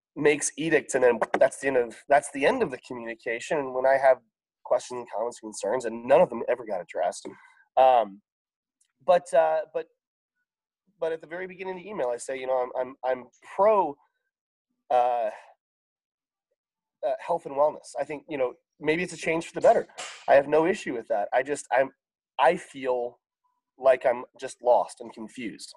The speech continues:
about what's going on. And I get to the end of the, uh, the message, and I say, <clears throat> "So I need help,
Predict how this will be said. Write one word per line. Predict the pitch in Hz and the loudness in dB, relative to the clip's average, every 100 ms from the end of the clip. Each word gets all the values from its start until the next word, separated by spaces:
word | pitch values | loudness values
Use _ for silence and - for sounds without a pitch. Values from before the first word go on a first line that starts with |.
| - | -4
about | - 110 | 2 4
what's | 101 - | 4 0
going | 110 123 | 0 0
on. | 113 - - - - | 0 -4 -12 -6 0
And | 180 | 2
I | |
get | 202 | 2
to | 165 | 2
the | 165 | 4
end | 190 | 4
of | 170 | 2
the, | 123 135 | -4 -2
uh, | 120 127 | 2 2
the | 123 | 2
message, | 120 113 131 | -2 -4 -6
and | 117 | -6
I | 113 | -6
say, | - 120 - _ _ _ - | -6 -8 -8 _ _ _ 0
<clears throat> | - - - - 214 185 151 | 2 4 4 4 2 2 0
"So | 170 | 2
I | 160 | 2
need | 196 180 | 0 -2
help, | 180 226 | 2 2